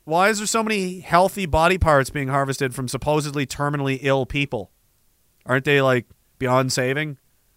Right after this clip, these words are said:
They all just happen to have a lot of healthy, o-, apparently. 'Cause I assumed it would have been people dying of, like, really incurable forms of cancer and disease and so on, where they're just living in abject misery the whole time.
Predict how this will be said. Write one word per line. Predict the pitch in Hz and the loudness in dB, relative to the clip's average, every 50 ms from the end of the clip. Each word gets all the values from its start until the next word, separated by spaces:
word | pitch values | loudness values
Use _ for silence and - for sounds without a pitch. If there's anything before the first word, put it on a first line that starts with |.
| _ _ _ _ _ _ _ _ _ _ _ _ _ _ _ _ _ _ _ _ _ _ _ _ _ _ _ _ _ _ - | _ _ _ _ _ _ _ _ _ _ _ _ _ _ _ _ _ _ _ _ _ _ _ _ _ _ _ _ _ _ -4
They | 123 | -2
all | 123 123 135 | 0 0 0
just | 131 139 - | 0 -2 -4
happen | - 127 131 135 131 139 127 127 | 0 0 0 2 2 0 -4 -4
to | 123 123 | -4 -2
have | 131 131 127 123 113 110 113 - _ _ _ _ - | 0 0 0 -2 -4 -8 -16 -20 _ _ _ _ -4
a | 117 120 | -2 0
lot | 123 139 147 165 190 | 2 4 4 6 6
of | 202 180 139 | 4 2 2
healthy, | 139 160 160 143 - 143 139 | 2 2 2 2 0 -2 -2
o-, | 147 | -2
apparently. | 151 135 123 113 143 135 151 175 165 127 113 113 123 _ _ _ _ - - _ _ _ - | -2 -4 -8 -6 -4 -4 -4 -4 -4 -6 -8 -10 -10 _ _ _ _ -20 -20 _ _ _ -8
'Cause | 135 127 | -2 2
I | 156 170 196 | 4 6 6
assumed | 196 160 - 165 170 160 151 151 | 6 4 4 2 2 2 2 2
it | 147 | 2
would | 143 151 147 | 2 2 2
have | 143 | 2
been | 139 139 127 | 2 0 0
people | - 151 151 - 151 135 | 0 -2 -2 -2 -2 -4
dying | 117 139 139 143 147 151 151 139 | 0 2 2 2 4 2 0 0
of, | 135 127 123 | -2 -2 2
like, | 131 123 123 110 - _ - - - - _ - | 2 2 2 0 -4 _ -20 -20 -20 -20 _ -10
really | 123 135 165 190 190 185 170 165 156 156 156 | -2 0 2 2 2 2 2 2 0 0 0
incurable | 156 143 - - 160 160 165 165 151 147 135 | -2 -2 -2 -2 -2 0 0 0 0 -2 -4
forms | - - 156 151 151 151 143 135 | -2 -2 -2 -2 0 -2 -2 -4
of | 120 - | -6 -4
cancer | - 139 143 156 165 170 - 139 127 | -2 0 0 0 0 0 -2 -2 -2
and | 120 117 | -2 -2
disease | 120 117 110 127 139 147 151 156 143 151 | -2 -2 -2 -2 -2 -2 -2 -2 -4 -4
and | 151 | -4
so | - - 156 151 | -2 -2 0 0
on, | 156 156 160 160 | 0 0 0 0
where | 147 127 | -2 -2
they're | 131 135 | 0 0
just | 147 143 120 127 | 0 0 -2 0
living | 131 147 143 156 147 | 0 2 2 2 0
in | 135 127 | -2 -2
abject | 123 131 139 139 127 131 123 - - | 0 0 -2 0 0 -2 -2 -2 -2
misery | 135 135 135 131 139 135 123 120 | -2 -2 -2 -2 -2 -2 -2 -2
the | 113 110 | -2 -2
whole | 117 127 131 127 | -2 -2 -2 -4
time. | 117 131 123 123 120 117 104 | -2 -2 -2 -2 -2 -2 -4